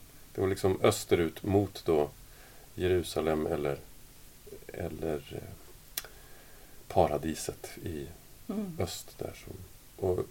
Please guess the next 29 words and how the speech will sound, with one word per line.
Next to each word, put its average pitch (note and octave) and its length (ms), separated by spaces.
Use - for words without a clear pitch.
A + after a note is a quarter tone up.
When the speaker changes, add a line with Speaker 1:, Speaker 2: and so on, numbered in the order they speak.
Speaker 1:
om F#2 140
man F2+ 100
då F#2 80
tänker F2 300
i E2 120
paradiset E2 480
som D#2+ 160
en D#2+ 80
geografisk D#2+ 680
plats - 380
där D2+ 240
i - 80
alla E2 160
fall E2 260
myten A#2 360
om E2 80
paradiset D2+ 580
kommer D2+ 260
ifrån, D#2 220
eller D#2 160
idén G2+ 320
om D#2 120
paradiset - 480
kommer - 200
ifrån, - 180
så E2+ 120
är F2+ 100
det F#2+ 80
väl E2 240